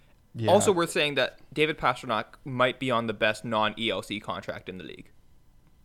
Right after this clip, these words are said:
Speaker 1: He's underpaid considerably.
Speaker 2: By a ridiculous amount.
Speaker 1: Yeah, a-, and someone pointed out, you know, the thing about David Pastrnak as a comparable is that William Nylander's retort might easily be, "Yeah, he's super underpaid.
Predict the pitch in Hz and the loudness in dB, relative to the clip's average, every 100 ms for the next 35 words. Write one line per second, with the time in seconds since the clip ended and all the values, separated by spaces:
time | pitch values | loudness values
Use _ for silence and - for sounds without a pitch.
0 | _ _ - 180 165 165 151 131 107 95 | _ _ -4 2 8 8 6 0 -2 -4
1 | - _ - 143 139 139 123 104 101 127 | -8 _ -4 -2 0 0 0 -2 0 4
2 | 120 117 123 127 113 104 101 - 98 - | 4 4 -2 -2 -2 -2 -6 -10 -14 -14
3 | _ _ _ _ - 135 120 113 113 143 | _ _ _ _ -10 -2 -2 0 2 4
4 | 156 160 220 170 151 165 131 123 123 120 | 6 6 8 6 6 6 6 8 6 6
5 | - 117 113 110 156 120 120 120 113 120 | 0 2 2 2 4 6 4 4 0 2
6 | 110 - 110 104 107 117 127 127 113 110 | 2 0 -4 -4 -6 -2 0 2 2 0
7 | 107 - - - _ _ - - 135 113 | -2 -10 -20 -20 _ _ -12 0 2 2
8 | 110 120 110 113 - - _ - _ - | 6 6 8 4 -2 -20 _ -20 _ -20
9 | - - 127 139 143 139 127 131 127 120 | -20 -12 2 6 8 8 8 8 8 8
10 | 113 113 104 - - - - - 123 123 | 6 4 0 -4 -16 -20 -20 -6 0 0
11 | - 160 147 135 131 120 120 131 113 117 | 6 8 10 8 6 6 6 4 4 2
12 | 110 113 110 123 151 123 104 117 - 151 | 2 0 0 10 12 12 8 0 4 2
13 | 131 123 117 113 147 156 - | 6 4 4 2 4 4 2